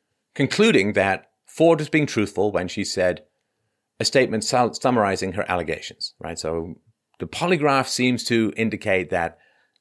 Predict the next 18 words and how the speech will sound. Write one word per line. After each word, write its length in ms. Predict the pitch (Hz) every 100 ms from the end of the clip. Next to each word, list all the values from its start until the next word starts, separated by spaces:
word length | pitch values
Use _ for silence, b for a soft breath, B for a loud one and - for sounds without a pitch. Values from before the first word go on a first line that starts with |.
| _ _ _
it's 180 | 95 -
valid. 360 | 196 170 87
Now, 180 | 139 120 - _ _ _ _ _ _ _ _ _ _ _ _ _ _ -
all 640 | 151 165 165 147 117 92 - _ _ _ _ -
Klingon 400 | 170 165 135 117
magic 420 | 135 143 - -
aside, 580 | - - 233 147 117 113 _ _ _
polygraphs 680 | - 202 127 98 95 - -
are 80 | 110
not 300 | 107 123 135
considered 480 | 113 - 95 87 -
credible. 380 | 107 92 71 -
So 120 | 104
this 220 | 151 185
woman 340 | 226 131 156 180 _ _ _ _ _ _ _ _
is 140 | 117 123
a 60 |
psychologist. 760 | 139 139 156 190 160 - -